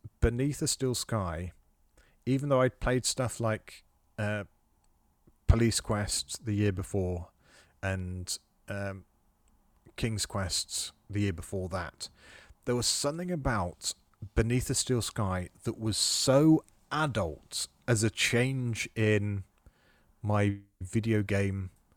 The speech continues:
interests, which was cemented two years later when Broken Sword came out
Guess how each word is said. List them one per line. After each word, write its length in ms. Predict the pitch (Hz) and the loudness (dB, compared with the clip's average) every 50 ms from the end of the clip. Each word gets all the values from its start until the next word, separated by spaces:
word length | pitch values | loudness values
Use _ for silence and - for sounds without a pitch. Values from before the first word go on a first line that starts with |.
| _ _ _ _ _ _ _ _ _ _ _ _ _ _ _ | _ _ _ _ _ _ _ _ _ _ _ _ _ _ _
interests, 880 | - 120 113 104 - - - - - - - - - - - - - - _ _ _ _ _ _ _ _ _ - - - _ _ | 2 4 4 2 -2 -4 -4 -6 -6 -6 -6 -6 -6 -6 -6 -6 -6 -8 _ _ _ _ _ _ _ _ _ -20 -20 -20 _ _
which 160 | - 113 - - | -10 -8 -6 -4
was 100 | 117 - | -4 -2
cemented 320 | 139 143 139 - 113 - | 0 0 0 0 -2 0
two 160 | - - 156 | 4 4 6
years 240 | 156 139 131 117 104 | 6 6 6 4 4
later 320 | 110 104 101 - - 98 95 - | 4 2 2 0 -2 -4 -6 -2
when 420 | 113 104 101 101 98 98 98 - - _ _ _ _ - - | 0 2 2 2 2 0 -4 -8 -10 _ _ _ _ -2 2
Broken 320 | - 117 110 104 - 104 | 6 6 6 6 4 0
Sword 320 | 92 - - 101 98 95 - | -2 0 2 2 0 0 -2
came 220 | - 92 87 87 | -4 -4 -4 -4
out 200 | 87 90 90 - | -4 -4 -6 -8